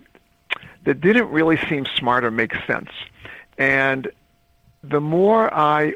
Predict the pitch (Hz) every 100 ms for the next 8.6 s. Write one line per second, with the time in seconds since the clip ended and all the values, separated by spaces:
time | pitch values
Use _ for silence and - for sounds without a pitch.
0 | - 143 160 139 180 233 156 123 110 -
1 | - - _ 156 151 160 - 175 226 226
2 | - - 226 226 170 156 - - - -
3 | 285 180 156 180 214 226 180 147 135 135
4 | 143 135 131 - 120 117 113 107 113 131
5 | - 175 190 233 247 170 147 131 - 110
6 | 123 117 117 - - - 180 165 180 220
7 | 202 143 135 110 - 113 120 120 117 -
8 | - 64 65 62 -